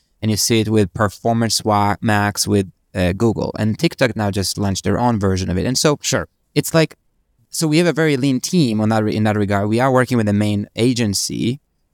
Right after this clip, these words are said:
Speaker 1: have a new V P of growth that's starting next week. I hired her from Meta as well, which I'm very excited about.
Speaker 2: Okay.
Speaker 1: And yeah, we have an influencers leader, we have an analytics leader,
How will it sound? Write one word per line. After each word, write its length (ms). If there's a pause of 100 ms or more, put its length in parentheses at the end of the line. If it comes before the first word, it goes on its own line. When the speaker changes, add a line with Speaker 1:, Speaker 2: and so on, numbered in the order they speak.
(160)
Speaker 1:
have 120
a 60
new 180
V 160
P 180
of 160
growth 380
that's 160
starting 300
next 500 (120)
week. 320
I 80
hired 260
her 140
from 200
Meta 360
as 200
well, 280
which 120
I'm 140
very 220
excited 380
about. 320 (240)
Speaker 2:
Okay. 420
Speaker 1:
And 480 (460)
yeah, 180
we 120
have 100
an 160
influencers 680
leader, 420
we 120
have 120
an 100
analytics 560
leader, 360